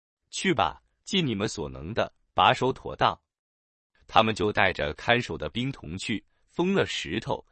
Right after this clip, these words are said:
将坟墓把守妥当。让我们祷告，天父，我们祈求你让我们明白，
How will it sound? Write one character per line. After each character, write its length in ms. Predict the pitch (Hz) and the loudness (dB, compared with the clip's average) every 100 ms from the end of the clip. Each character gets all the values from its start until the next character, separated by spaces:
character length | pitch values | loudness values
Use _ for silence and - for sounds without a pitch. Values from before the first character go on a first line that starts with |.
| _ _ | _ _
将 300 | - 101 101 | 0 2 2
坟 200 | - 87 | -4 -4
墓 320 | 101 139 76 _ | -2 -6 -6 _
把 200 | - 90 | 4 4
守 200 | 113 110 | 4 0
妥 240 | - - - | -4 -10 -2
当。 240 | 117 - _ _ _ _ _ _ _ _ | -2 -2 _ _ _ _ _ _ _ _
让 200 | - 156 | 4 4
我 60 | 110 | 4
们 160 | 127 | -2
祷 200 | 131 80 | 0 0
告， 260 | - 107 98 | 2 2 2
天 320 | - 135 139 | -2 0 0
父， 280 | 143 117 - _ _ _ - | -2 -8 -10 _ _ _ -6
我 80 | 101 | -2
们 140 | 113 | 0
祈 220 | 120 151 160 | -2 -2 0
求 260 | 156 143 | 2 2
你 120 | 123 | 0
让 220 | 101 127 95 | 0 0 0
我 60 | |
们 160 | 67 69 | -6 -10
明 240 | 65 73 | -10 -2
白， 240 | 90 73 | 0 -2